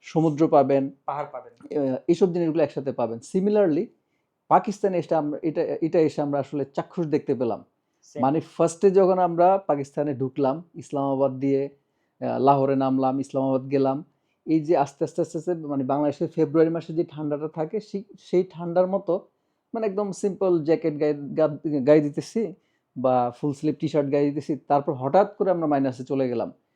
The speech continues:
Speaker 1: সেই মাইনাস থেকে আবার gradually ওইখানে মরুভূমি পেলাম। মরুভূমির মধ্যেই ফার্স্ট লাইফে দেখলাম যে মানে মরুভূমিও ঠান্ডা হয়।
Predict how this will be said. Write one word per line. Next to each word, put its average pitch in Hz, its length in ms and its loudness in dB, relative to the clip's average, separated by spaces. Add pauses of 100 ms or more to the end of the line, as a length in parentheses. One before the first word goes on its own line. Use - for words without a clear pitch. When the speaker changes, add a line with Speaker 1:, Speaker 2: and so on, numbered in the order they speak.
(200)
Speaker 1:
সেই 139 160 -4
মাইনাস 156 400 2
থেকে 180 200 0
আবার 165 320 6
gradually 151 640 4
ওইখানে 147 280 -2
মরুভূমি 147 500 2
পেলাম। 135 380 0 (440)
মরুভূমির 165 440 4
মধ্যেই 156 300 -2 (160)
ফার্স্ট 156 260 4 (180)
লাইফে 131 280 -2
দেখলাম 135 400 -2 (140)
যে 120 380 -4 (520)
মানে 123 140 -4
মরুভূমিও 190 880 2
ঠান্ডা 147 280 2
হয়। 95 200 -4